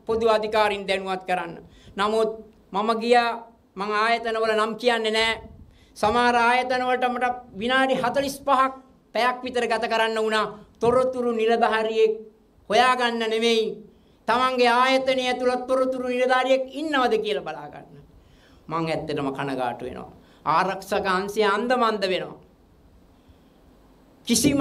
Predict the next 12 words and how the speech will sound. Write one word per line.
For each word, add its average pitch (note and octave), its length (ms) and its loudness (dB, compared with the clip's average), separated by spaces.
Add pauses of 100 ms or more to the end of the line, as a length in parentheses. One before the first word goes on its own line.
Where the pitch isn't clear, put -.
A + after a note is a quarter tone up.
නියාමනයක් B3+ 760 0 (200)
තොරතුරු A#3 420 -2
කොමිසම A3 360 0 (720)
මේ G#3+ 240 0
තොරතුරු G#3+ 380 0
ග-, G3 260 -4
ගන්න G3+ 340 -2
පොදු G3+ 260 -2
අධිකාරීන් F#3 600 0 (160)
තුල F#3+ 180 0
ගොඩනගලා F3 540 -2
නෑ. D#3+ 200 -4